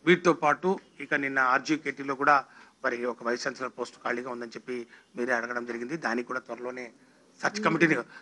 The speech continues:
search కమిటీని కూడా వేస్తామని చెప్పి కూడా ఈ సందర్భంగా తెలియజేస్తూ, ఇక ఎక్కడా కూడా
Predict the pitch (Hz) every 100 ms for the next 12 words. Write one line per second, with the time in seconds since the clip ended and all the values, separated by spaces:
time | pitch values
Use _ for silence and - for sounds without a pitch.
0 | - 165 - - 156 160 151 156 139 139
1 | 143 139 139 120 135 147 123 123 117 120
2 | 120 120 - - - - - 135 143 139
3 | - 220 220 - - 160 160 135 - 160
4 | 185 185 180 170